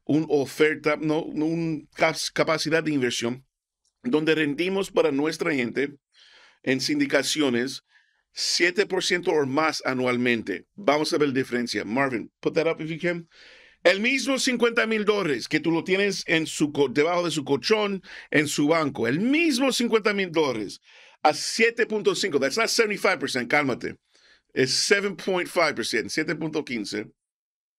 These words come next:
Llegas a tres mil setecientos cincuenta. Tres mil setecientos cincuenta. Dividir eso por doce, llegamos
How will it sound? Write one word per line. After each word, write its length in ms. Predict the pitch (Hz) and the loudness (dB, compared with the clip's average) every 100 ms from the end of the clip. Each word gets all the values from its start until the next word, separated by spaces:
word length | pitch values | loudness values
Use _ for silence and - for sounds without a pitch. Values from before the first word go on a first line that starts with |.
| _ _ | _ _
Llegas 480 | 127 165 190 196 196 | 0 2 4 0 2
a 240 | 175 170 139 | 2 2 -2
tres 500 | 135 165 165 156 - | 0 2 2 0 -4
mil 540 | 156 175 220 233 247 247 | -2 0 2 2 0 -2
setecientos 1120 | - - 175 - 160 147 - 202 202 208 185 | -6 0 0 2 -2 0 0 0 2 0 0
cincuenta. 800 | - 170 156 165 175 143 92 82 - _ _ - _ | -2 -2 -2 0 2 0 -6 -10 -14 _ _ -20 _
Tres 420 | - 151 156 - 147 | -2 0 0 -2 -2
mil 560 | 165 208 240 254 254 | 0 2 2 0 -2
setecientos 1120 | - - - 180 - 160 - - 202 202 202 - | -6 -4 0 0 2 -2 0 0 0 0 -2 0
cincuenta. 760 | 185 170 170 160 143 92 - _ _ _ _ _ _ _ _ _ _ _ | -4 -2 0 0 -2 -6 -10 _ _ _ _ _ _ _ _ _ _ _
Dividir 800 | - 127 175 175 185 196 240 285 | -18 -4 -2 0 0 2 2 4
eso 580 | 269 254 240 - 233 240 | 2 2 0 0 0 -2
por 360 | - 185 175 147 | 0 0 2 2
doce, 600 | 175 190 147 - 107 120 _ _ _ _ - | 2 2 0 -2 -4 -4 _ _ _ _ -4
llegamos 800 | 131 156 170 185 196 202 196 | 2 2 2 0 0 -2 -6